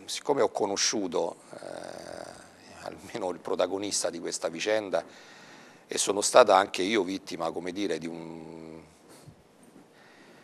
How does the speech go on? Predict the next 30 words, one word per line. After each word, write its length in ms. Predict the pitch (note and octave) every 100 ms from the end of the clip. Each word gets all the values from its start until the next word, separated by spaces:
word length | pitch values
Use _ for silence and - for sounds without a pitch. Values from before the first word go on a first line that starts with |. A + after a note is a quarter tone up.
| -
come 180 | - G2+
dire, 180 | A2 G#2+
di 80 |
un 100 | A#2+ B2+
in-, 180 | C3
di, 180 | A#2+ B2
de-, 220 | A2+ A#2
dell'inganno 760 | G#2+ A2 A#2 C3 C3 C#3+ D#3+ B2
di 100 | G2
una 160 | G2 F#2+
persona 580 | G2 - A#2 A#2 F#2+
che 120 | F2 F2+
ha 60 |
mostrato 760 | E2+ F2+ F2+ - G2+ G#2 F#2+ F2
una 220 | F2 F2
doppia 340 | F2+ - F#2+
personalità 840 | E2+ F#2 - F2+ F2+ F2+ G2+ F2+ E2
davvero 340 | F2 F2+ F#2
insospettabile, 1040 | E2 - - - F2 - E2+ D#2+ G2 A2+
perché 220 | D#2 - E2
il 60 |
dottor 280 | D#2+ - F2
Sabatino 480 | - E2+ F2+ F#2 G2+
Trotta, 380 | A2+ C3 A#2 F2+
sfido 400 | - F#2+ E2+ E2+
chiunque 640 | - G2 F#2+ F2+ - F#2+
a 100 | F2
dire 220 | E2 F#2 F2+
il 100 | -
contrario, 640 | F2+ F2 F2+ E2+ F#2 B2+